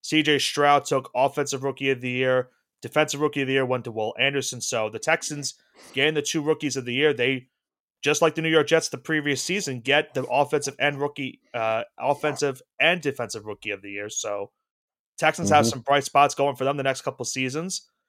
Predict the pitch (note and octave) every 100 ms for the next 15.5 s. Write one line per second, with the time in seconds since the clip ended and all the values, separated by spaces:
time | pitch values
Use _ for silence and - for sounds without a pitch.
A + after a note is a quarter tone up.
0 | _ _ _ D3 - E3 E3 D3+ D3 D#3+
1 | C3 B2+ A#2+ - - C#3+ C#3+ - C3 C3
2 | C3 C3+ A#2 A2+ - - - - G#3 D#3+
3 | A2 A2 - G2 G#2 - C#3 E3 _ _
4 | - - G2+ G2+ G#2 G2+ - G#2 G#2 G#2
5 | G2+ G#2+ G#2 G2+ G2+ G2+ G#2 A2 G#2 G#2+
6 | A#2 G#2 G2+ - G#2 - - C#3 B2+ -
7 | G#2+ G2+ - E3+ G3 _ _ - - _
8 | _ _ _ _ B2+ G#2+ G2 - - E3+
9 | E3+ - E3+ E3 E3 D3+ C3 C#3 D#3+ E3
10 | C#3+ D3 D3 C#3+ C3+ A#2+ D3+ C3+ C3 C3
11 | C#3 B2+ A#2 C#3 C3+ B2+ C3 C#3 - A#2+
12 | C3 B2+ B2+ B2 B2 A#2+ A2 - C3+ B2+
13 | D#3 D#3+ _ _ _ A2 B2 B2 - D3
14 | C#3+ B2+ A#2 - D3 D3 - D3 B2+ -
15 | D#3+ E3+ A#2+ A#2